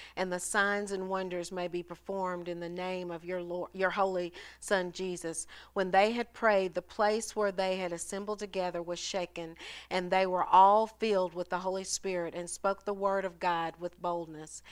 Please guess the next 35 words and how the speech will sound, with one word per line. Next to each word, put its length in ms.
And 120
all 300
the 140
believers 680
were 240
of 200
one 300
heart 460
and 200
one 240
soul, 420
and 220
no 160
one 240
said 500
that 300
what 320
he 200
possessed 600
was 140
his 220
own, 320
but 200
to 100
him, 420
to 120
them 440
all 400
things 420
were 160
in 160
common. 520
And 240
great 460
power, 560